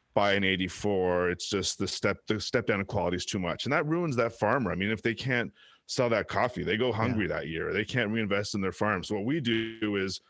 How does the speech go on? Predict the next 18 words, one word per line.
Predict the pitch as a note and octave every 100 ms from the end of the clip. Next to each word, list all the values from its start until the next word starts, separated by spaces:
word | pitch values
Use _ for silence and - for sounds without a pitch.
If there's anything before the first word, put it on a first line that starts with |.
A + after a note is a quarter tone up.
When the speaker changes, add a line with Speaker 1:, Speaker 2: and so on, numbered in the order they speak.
| _
Speaker 1:
we | B2
say, | A#2+
"No, | B2 F#2+
we'll | B2
still | - D3
buy | F#2+ A2
that | A#2 E2
coffee | - D#2 -
and | F#2+
I'll | C3
figure | - A2+ A2+
out, | F2
I'll | G2+
put | - C3
it | A#2+
into | A2 A2
a |
blend. | G2 A2 G#2 G#2+ G#2+ G#2